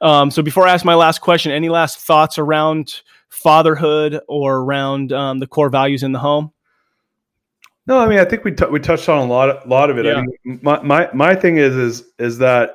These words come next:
Speaker 2: with anyone doing values, whether it's in the business or the home or, or your personal life, is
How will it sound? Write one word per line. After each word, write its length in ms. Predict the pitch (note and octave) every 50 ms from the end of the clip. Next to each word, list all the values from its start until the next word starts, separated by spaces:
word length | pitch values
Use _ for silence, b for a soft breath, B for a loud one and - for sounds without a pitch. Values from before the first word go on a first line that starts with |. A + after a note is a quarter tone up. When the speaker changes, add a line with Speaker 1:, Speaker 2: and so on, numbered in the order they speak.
| - _ _ -
Speaker 2:
with 160 | B2 C3 C3 - C#3
anyone 400 | C#3 C#3+ D3+ D3+ D3 C#3 B2+ A#2+
doing 320 | A2+ A#2+ A#2+ B2 A#2 A2+
values, 440 | A#2 A#2 A2+ A2+ A2+ A2+ A2+ A2 G#2
whether 300 | A2+ A2 G#2+ A2 A2 A2
it's 140 | G#2 - -
in 60 | A2
the 40 | G2+
business 340 | G2+ A2 A2 A2+ A2+ G#2
or 80 | A2+ G#2
the 100 | G2+ F#2+
home 320 | G#2 G#2+ G#2 G#2+ G#2+ G#2
or, 120 | G2+ G2 G2+
or 140 | G2+ F#2 G2
your 80 | G2 F#2+
personal 360 | - G#2+ G2+ - - G#2 G2+
life, 280 | G2+ G2 F#2+ F#2+ -
is 320 | F#2 F#2 F#2+ F#2 F2+ -